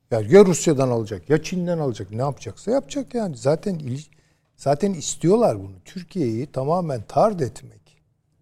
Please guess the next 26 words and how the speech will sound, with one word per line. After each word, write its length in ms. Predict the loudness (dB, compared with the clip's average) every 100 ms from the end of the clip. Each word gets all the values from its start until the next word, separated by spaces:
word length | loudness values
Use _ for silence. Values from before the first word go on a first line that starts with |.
| _ _ _ _ _ _ _ _ _ _
Şimdi 220 | -10 -4
diyecekler 560 | -2 0 0 4 4 4
ki, 140 | 0
"Bak, 220 | -4 -4 -2
Yunanistan 640 | 2 2 0 0 0 0
ne 40 |
yapsın? 440 | 0 0 -2 -10 -6
Kendi 340 | -2 -2 -2
işte 320 | -6 -6 -8
çıkarı 380 | -8 -8 -4 -4
için 260 | -6 -6 -8
bir 40 |
şey 220 | -4 -2
yaptı 500 | 2 0 -2 -6 -4 -2
ve 120 | -4
saldırgan 640 | -2 0 0 0 -2 -2
Türkler, 540 | -6 -16 -4 -2 -2 -4 _ _ _ _
bir 100 | -6
de 120 | -4 -4
utanmıyorlar. 800 | -2 2 2 2 -2 -2 -2 2
Deprem, 400 | 2 2 -2 0
meprem 400 | -2 -2 -2 -2
felaketini 720 | -2 2 0 0 -10 -10 -8
bile 260 | -4 -4 -6
hiç 280 | -10 -8 -4
dinlemiyorlar. 680 | -2 -2 -2 -2 0 -2